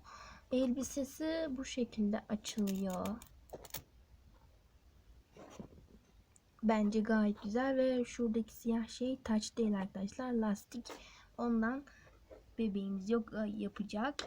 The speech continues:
O yüzden takmış. Bakın bunun burasında bir kurdale var. Buraları, e, turkuazdan, su yeşille diyorlar. Griden böyle bir elbisesi var.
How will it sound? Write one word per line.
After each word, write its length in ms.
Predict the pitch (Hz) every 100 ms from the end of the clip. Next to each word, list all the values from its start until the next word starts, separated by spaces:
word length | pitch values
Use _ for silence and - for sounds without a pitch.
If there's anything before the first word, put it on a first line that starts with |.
| - - - - - - - - _
O 140 | 220 214
yüzden 500 | 185 196 196 240 370 494 - - - - - -
takmış. 840 | 320 - - 277 277 277 277 - - 247
Bakın 300 | 233 247 240
bunun 300 | 226 226 226
burasında 460 | 220 220 - 220
bir 80 | 214
kurdale 720 | - 226 196 208 208 208 208
var. 500 | 185 190 226 285 - - - - - - _
Buraları, 760 | 262 262 247 240 226 247 262 294 - _ - - -
e, 400 | 220 214 208 202 202 - -
turkuazdan, 1000 | 247 226 - 220 214 208 208 185 190 277 - - - -
su 200 | - 240
yeşille 520 | 233 214 240 220 196
diyorlar. 400 | 190 190 196 240 - - - - - -
Griden 640 | - 254 247 220 208 202 202
böyle 260 | 202 196
bir 80 | 208
elbisesi 640 | 196 190 208 - 214 - 190
var. 320 | 202 277